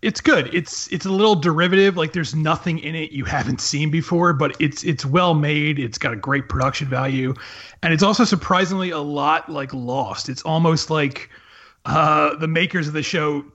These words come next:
took the, the Lost part of the title very seriously, and it has that same framing device where,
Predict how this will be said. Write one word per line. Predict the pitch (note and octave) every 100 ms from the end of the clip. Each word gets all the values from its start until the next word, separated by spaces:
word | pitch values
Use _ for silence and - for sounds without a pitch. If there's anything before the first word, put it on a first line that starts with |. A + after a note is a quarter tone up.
| _
took | - F3+
the, | - E3
the | D#3 D3+
Lost | C#3+ C#3 C#3 D3+ D3+ -
part | - C#3
of | B2+
the |
title | B2+ - C#3+ B2+
very | A2+ C#3 D3 C3
seriously, | - D3 C#3 A#2 A#2 B2 A2 G#2+
and | - A2+ A2+ A2+ G#2 - - - -
it | C#3
has | C3+ D#3
that | D3+ D3
same | - F#3 F3 E3+ D3+
framing | C#3+ - D#3+ D#3+ C#3+ B2+
device | A2+ A2 G#2+ -
where, | A#2+ A#2 A#2+ A#2+ A2+